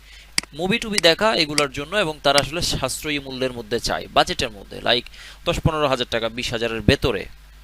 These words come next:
not more than that। তাদের পছন্দের ল্যাপটপগুলো আসলে বেশি থাকে, মানে,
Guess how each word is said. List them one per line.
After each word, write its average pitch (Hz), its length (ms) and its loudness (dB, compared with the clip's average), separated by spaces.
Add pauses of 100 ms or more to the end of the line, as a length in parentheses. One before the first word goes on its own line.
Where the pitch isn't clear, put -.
not 143 180 4
more 135 140 2
than 110 160 0
that। - 120 -8 (560)
তাদের 175 280 4
পছন্দের 226 400 2
ল্যাপটপগুলো 196 540 4
আসলে 202 280 0
বেশি 180 260 -4
থাকে, 190 380 0 (580)
মানে, 139 240 -2